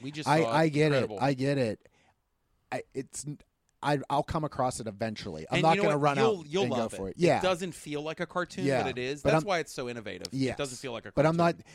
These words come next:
Speaker 2: but again, I'm not seeking out
Speaker 1: Right.
Speaker 2: cartoons when
Speaker 1: Well,
Speaker 2: it comes
Speaker 1: I mean,
Speaker 2: to movies.
Speaker 1: well, we look at now, like, w-, coming from, like,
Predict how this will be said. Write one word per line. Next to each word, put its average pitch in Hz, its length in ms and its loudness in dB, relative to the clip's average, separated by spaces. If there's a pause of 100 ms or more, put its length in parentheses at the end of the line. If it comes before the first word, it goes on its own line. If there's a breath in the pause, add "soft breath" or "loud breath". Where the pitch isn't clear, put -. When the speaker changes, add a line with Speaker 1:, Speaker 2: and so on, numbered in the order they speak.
Speaker 2:
but 147 100 0
again, 143 180 4
I'm 135 200 -2
not 143 240 0
seeking 127 480 -4
out 117 280 -2
Speaker 1:
Right. - 60 -16
Speaker 2:
cartoons 110 920 -4 (240 loud breath)
when 117 140 0
Speaker 1:
Well, - 100 4
Speaker 2:
it - 60 -2
comes 123 100 0
Speaker 1:
I - 20 -2
mean, 285 180 -2
Speaker 2:
to 220 40 -4
movies. 214 440 -6
Speaker 1:
well, 196 220 0
we 196 220 -8
look 226 180 -6
at 160 100 -6
now, 175 260 -4
like, 143 300 -4
w-, 135 360 -20
coming 220 320 -4
from, 151 460 -4
like, 123 260 -6